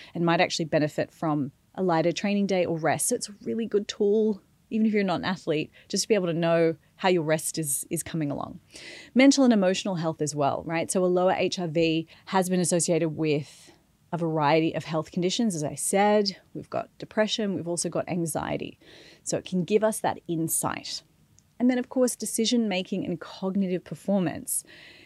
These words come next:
There are some studies that demonstrate that a higher H R V is associated with better cognitive performance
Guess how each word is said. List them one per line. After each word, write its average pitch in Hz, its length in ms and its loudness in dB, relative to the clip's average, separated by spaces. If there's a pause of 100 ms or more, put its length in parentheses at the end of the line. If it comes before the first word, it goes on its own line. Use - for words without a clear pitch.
(120)
There 190 240 2
are 208 280 4
some 214 300 -2
studies 190 680 0
that - 160 -4
demonstrate 202 600 0
that 175 100 0
a 175 80 -2
higher 196 560 -4
H 175 220 -2
R 165 100 -4
V 151 440 -2
is 175 100 -8
associated 185 800 -2 (220)
with - 180 -12
better 160 220 -2
cognitive 160 460 -8
performance 143 580 -6